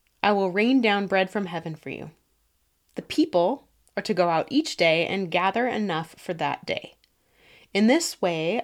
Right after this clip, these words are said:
I will test them and see whether they will follow my instructions.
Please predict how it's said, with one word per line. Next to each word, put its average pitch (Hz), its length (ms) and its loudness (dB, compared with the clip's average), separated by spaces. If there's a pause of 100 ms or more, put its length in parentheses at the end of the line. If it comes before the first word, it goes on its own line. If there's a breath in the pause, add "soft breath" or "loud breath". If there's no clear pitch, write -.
I 185 80 2
will 170 180 -4
test - 440 -8
them - 220 -10 (500)
and 214 140 0
see 240 240 -2
whether 269 260 4
they 262 100 4
will 226 160 0
follow 175 400 0
my 160 140 -6
instructions. - 960 -8